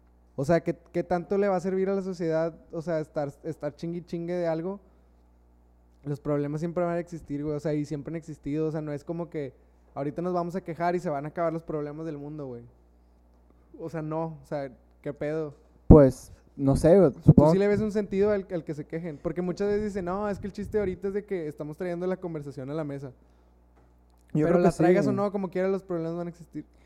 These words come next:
Speaker 2: Digo, siempre va a haber un problema que existir, ¿no? O sea, los problemas van cambiando. Pero yo creo que en el momento en que te quejas de algo es, es porque te diste cuenta que no está chido.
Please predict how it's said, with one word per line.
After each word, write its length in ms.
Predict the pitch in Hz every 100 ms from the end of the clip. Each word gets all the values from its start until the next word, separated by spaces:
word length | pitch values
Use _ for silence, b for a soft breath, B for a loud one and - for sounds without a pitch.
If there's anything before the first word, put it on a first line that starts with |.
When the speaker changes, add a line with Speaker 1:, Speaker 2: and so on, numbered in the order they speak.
| - _ -
Speaker 2:
Digo, 340 | - 165 131 120
siempre 280 | 151 147
va 60 | 165
a 20 |
haber 100 | 156
un 80 | 165
problema 460 | 160 160 143 147 143
que 300 | 139 127 127
existir, 440 | 120 123 - 147
¿no? 140 | 117 120
O 40 | 120
sea, 320 | 117 104 98 - 107
los 220 | 127 -
problemas 340 | 131 131 127
van 180 | 143 135
cambiando. 640 | 135 131 131 123 117 113 - _ - - - -
Pero 220 | 156 151
yo 120 | 147
creo 160 | 160 160
que 300 | 190 180 -
en 100 | 143
el 60 | 147
momento 280 | 135 131 160
en 60 |
que 80 | 165
te 120 | 156 139
quejas 300 | 131 160 143
de 120 | 127
algo 360 | 120 127 147
es, 200 | 147 - - - _ _ - _ _ _ _ _ -
es 120 | 139
porque 220 | 156 151
te 80 | 147
diste 240 | 135 160
cuenta 360 | - 143 135 147
que 100 | 147
no 120 | 131
está 160 | 117 131
chido. 320 | 143 117